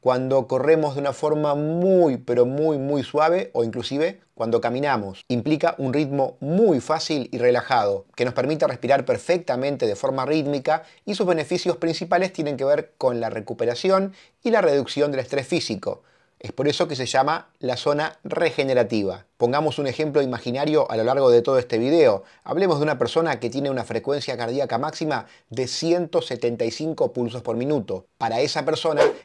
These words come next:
estar en la zona uno implicaría moverse entre los ochenta y siete y los ciento cinco pulsos por minuto. Si pensamos puramente en la quema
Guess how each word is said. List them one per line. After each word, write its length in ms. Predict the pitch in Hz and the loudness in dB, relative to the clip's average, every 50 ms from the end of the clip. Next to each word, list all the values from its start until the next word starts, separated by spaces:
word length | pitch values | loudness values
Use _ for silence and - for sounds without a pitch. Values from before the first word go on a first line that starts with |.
| _ | _
estar 260 | _ 113 - - 156 160 | _ -12 -4 -2 0 0
en 140 | 165 156 | 2 0
la 80 | 143 131 | 0 -2
zona 300 | - - 175 170 165 160 | -2 0 0 0 4 4
uno 340 | 160 156 139 127 131 139 - - _ _ _ | 4 4 4 2 -2 -4 -6 -12 _ _ _
implicaría 500 | 180 180 180 185 170 - 170 156 165 175 | -4 -4 -2 -4 -2 0 0 2 4 2
moverse 540 | 170 160 156 160 156 160 156 - 180 165 - | 2 6 6 6 6 4 2 0 -4 -4 -4
entre 280 | - 135 131 120 123 127 | -6 -8 -6 -4 -2 -2
los 260 | 127 127 123 - _ _ | -2 -2 -2 -4 _ _
ochenta 400 | 131 123 - 139 123 120 135 143 | -10 -6 -2 -4 -2 -2 -2 -4
y 60 | 147 | -4
siete 460 | - - 190 170 185 185 190 196 _ _ _ _ _ | -2 0 -2 0 0 -4 -6 -6 _ _ _ _ _
y 100 | _ 160 | _ -2
los 220 | 151 151 131 - - | -2 0 -2 -2 -6
ciento 400 | - 190 202 190 170 - 156 127 | -2 0 0 0 0 0 -2 -4
cinco 540 | - - 135 135 135 123 - 135 123 - - | -4 -4 -6 -6 -6 -2 0 0 -2 0 0
pulsos 320 | 123 123 117 - 135 120 | -4 -4 -2 -4 -10 -6
por 160 | - 117 110 | -4 -4 -2
minuto. 480 | 117 151 175 165 123 95 98 98 98 _ _ | 0 2 2 2 2 0 -6 -8 -10 _ _
Si 240 | - - - 127 | -12 -6 -4 -2
pensamos 440 | 110 123 123 120 - 135 135 123 110 | 0 0 0 0 0 -2 -2 -2 -4
puramente 720 | - - 135 151 139 139 131 135 135 131 123 120 - - 113 | -4 -2 0 0 0 2 0 0 -2 0 0 0 0 0 -4
en 80 | 107 | -6
la 220 | 104 101 98 95 _ | -6 -6 -8 -10 _
quema 480 | - 147 147 131 117 110 101 95 - | -2 0 0 0 0 -2 -6 -8 -12